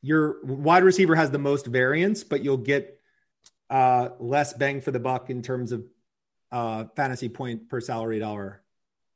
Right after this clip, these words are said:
Um, with quarterback on a week like this, you will get most bang for the buck in terms of expected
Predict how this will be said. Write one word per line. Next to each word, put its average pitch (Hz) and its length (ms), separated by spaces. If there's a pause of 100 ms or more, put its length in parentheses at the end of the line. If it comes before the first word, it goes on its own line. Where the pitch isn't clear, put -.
(100)
Um, 123 460 (2000)
with 151 300
quarterback 160 680 (240)
on 143 80
a 139 60
week 139 200
like 131 180
this, 131 360 (100)
you 135 140
will 135 160
get 131 420 (380)
most 165 420
bang 131 220
for 131 100
the 127 80
buck 120 300
in 123 180
terms 120 340
of 117 120
expected 120 560